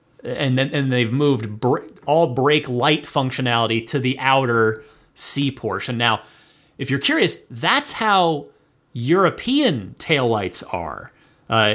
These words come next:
in, in, on the three, on, on all the other Teslas, the Y is not out yet in Europe. The turn signals, by my understanding, please correct me if I'm wrong, but I believe I have this right. Turn signals are required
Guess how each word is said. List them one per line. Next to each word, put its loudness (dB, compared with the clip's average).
in, -2
in, -4
on 4
the 2
three, 0
on, -2
on -2
all 2
the 2
other 2
Teslas, -4
the -4
Y 0
is -2
not -2
out 0
yet -6
in -6
Europe. -8
The 2
turn -2
signals, 0
by -2
my 0
understanding, -2
please -2
correct -2
me -2
if -4
I'm 0
wrong, 2
but -2
I -2
believe 0
I 2
have -2
this -4
right. -2
Turn 0
signals 0
are 2
required -2